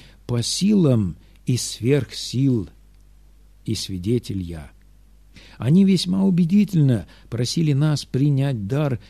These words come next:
и участие в служении святым, то есть верующим в Господа, отделённым от греха и идолопоклонства, поклоняющимся Господу Иисусу Христу. Эти христиане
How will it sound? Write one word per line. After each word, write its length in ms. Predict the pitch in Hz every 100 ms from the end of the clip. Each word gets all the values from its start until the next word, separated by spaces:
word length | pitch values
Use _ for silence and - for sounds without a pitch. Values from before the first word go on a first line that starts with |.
| - -
и 100 | 127
участие 800 | 127 - - 127 113 - 113 104
в 80 | 90
служении 500 | 107 98 110 104 95
святым, 580 | - 92 - 90 78 - - _ - - - _ _
то 180 | - 110
есть 260 | 104 - - - - - - _ _ - _
верующим 560 | 107 131 95 - 104
в 60 | 101
Господа, 640 | 120 113 - 101 95 90 - _ _
отделённым 720 | - 92 95 107 143 131 107
от 140 | 95 90
греха 540 | 98 98 - 117 113 -
и 220 | 117 107 -
идолопоклонства, 1040 | - 107 92 90 87 - 104 101 - 98
поклоняющимся 920 | 90 85 - 95 101 101 - 95 85 92
Господу 580 | 80 120 127 - 110 101
Иисусу 440 | 82 104 98 -
Христу. 520 | 90 - - - 73 - - - _ - - - -
Эти 220 | - 113 147
христиане 760 | 135 143 - 139 160 165 160